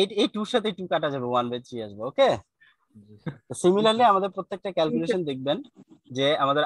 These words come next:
Speaker 1: আই টুর জন্য একটা পাবো, আই এন এর জন্য একটা পাবো। আই টুর জন্য আমরা পাবো এই ভ্যালুটা ওয়াই two plus four ওয়াই three plus ওয়াই ফোর, ওয়াই ফোর, আর এখানে এন minus two, এন minus ওয়ান, আর last আসবে এম। এন এর মান যদি আমার ফাইভ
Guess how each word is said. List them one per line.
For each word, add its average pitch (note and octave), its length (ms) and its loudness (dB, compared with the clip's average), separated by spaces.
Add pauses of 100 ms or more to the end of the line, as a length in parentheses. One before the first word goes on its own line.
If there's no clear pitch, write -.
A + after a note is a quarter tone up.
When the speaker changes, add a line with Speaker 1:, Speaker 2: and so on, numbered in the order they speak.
(100)
Speaker 1:
আই C#3 140 2
টুর D#3 180 -6
জন্য D#3+ 200 -4
একটা D#3+ 200 -8
পাবো, D3 180 0 (160)
আই C3+ 80 0 (120)
এন C3 120 -6
এর B2 100 -10
জন্য A#2 220 -6
একটা - 220 -14
পাবো। - 160 -16 (120)
আই C3+ 120 2
টুর E3 160 -8
জন্য D#3+ 200 -2
আমরা D#3+ 200 -2
পাবো D#3 220 -4
এই C3+ 100 -6
ভ্যালুটা C3+ 300 -2 (180)
ওয়াই B2 200 -2
two D3 140 -10
plus C#3 260 -4
four C3 260 -4
ওয়াই C3 120 0 (100)
three F#3 120 -8 (140)
plus B2 200 0 (120)
ওয়াই A#2+ 140 0 (100)
ফোর, B2 160 -4 (680)
ওয়াই B2 220 4
ফোর, G#3 140 0 (540)
আর A#2+ 140 0
এখানে C3+ 160 -4 (140)
এন C3 140 0
minus C3+ 300 -2
two, F3 60 -4 (140)
এন B2+ 120 -4
minus C3 260 -4
ওয়ান, - 200 -2
আর A2+ 140 -2
last A#2 240 -4
আসবে B2+ 200 -4 (180)
এম। G#2+ 100 -4 (580)
এন C#3 120 -2
এর D#3 80 2
মান E3 160 4
যদি F3 180 -2
আমার E3+ 120 4 (120)
ফাইভ C#3 200 4